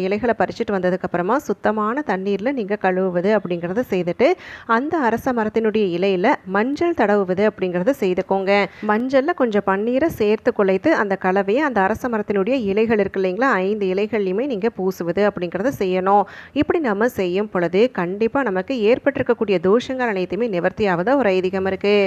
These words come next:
இப்படி நம்ம செய்ததுக்கு அப்புறமா அந்த இலைகள் ஓரளவு காய்ந்ததுக்கு அப்புறம் கண்டிப்பா நம்ம சந்தனத்தை கொண்டு நீங்க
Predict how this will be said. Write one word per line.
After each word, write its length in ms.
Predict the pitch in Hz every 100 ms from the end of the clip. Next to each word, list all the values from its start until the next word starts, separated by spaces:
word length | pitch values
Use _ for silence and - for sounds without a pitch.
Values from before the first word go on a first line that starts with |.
| - 233
இப்படி 160 | 220 226
நம்ம 160 | 208 202 214
செய்ததுக்கு 380 | 214 240 254 214
அப்புறமா 260 | 185 240 330
அந்த 100 | 214 196
இலைகள் 320 | 220 269 320 208
ஓரளவு 360 | 208 214 202 285 202
காய்ந்ததுக்கு 480 | 185 196 202 202
அப்புறம் 240 | 185 262 339 202
கண்டிப்பா 380 | 196 214 - 226
நம்ம 180 | 190 247 302
சந்தனத்தை 520 | 202 220 269 277 240 220
கொண்டு 200 | 185 208 294
நீங்க 160 | 196